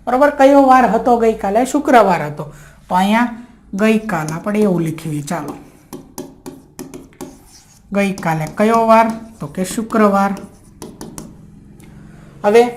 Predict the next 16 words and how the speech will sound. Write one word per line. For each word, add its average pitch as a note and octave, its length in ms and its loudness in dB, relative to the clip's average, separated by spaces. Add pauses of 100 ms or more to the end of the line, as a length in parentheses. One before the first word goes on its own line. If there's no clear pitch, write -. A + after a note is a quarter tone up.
(340)
ગઈકાલથી A#3+ 1040 4
ચાર B3+ 500 2
દિવસ B3 600 -2
પહેલા, A#3+ 420 4 (120)
હવે F3+ 200 2
પછી A#3+ 420 2
નથી C#4+ 200 4
જવાનું, E3 380 0
હવે G3 180 -2
પહેલા A#3+ 300 6
જ E3 80 -6
આવવાનું C#3 360 -10
છે. - 140 -16
ચાર A#3 360 0
દિવસ G#3+ 420 0
પહેલા, C#3 240 -12